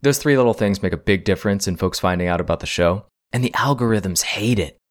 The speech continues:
Don't forget that if you tweet about the show using hashtag Monster Hour Pod, you might wind up with a character named after you.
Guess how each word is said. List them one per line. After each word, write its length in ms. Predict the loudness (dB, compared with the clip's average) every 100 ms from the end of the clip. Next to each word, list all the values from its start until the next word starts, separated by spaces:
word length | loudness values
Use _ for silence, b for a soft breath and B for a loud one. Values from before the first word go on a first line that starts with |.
| _ _ _ _ _ _ -4
Don't 140 | -4
forget 260 | -2 0 2
that 120 | 2
if 140 | 0 0
you 100 | 0
tweet 220 | 2 0
about 180 | 2 -2
the 60 |
show 200 | 0 0
using 400 | 2 0 0 -2
hashtag 420 | -2 -4 -2 -2 0
Monster 540 | 0 0 0 -2 -2
Hour 180 | 0 -2
Pod, 380 | -2 -2 -2 -8 _
you 120 | 0
might 220 | 2 2 0
wind 220 | 0 0
up 80 | 0
with 80 |
a 40 | -2
character 360 | 0 0 0
named 240 | -6 -4 -4
after 260 | -4 -4
you. 140 | -8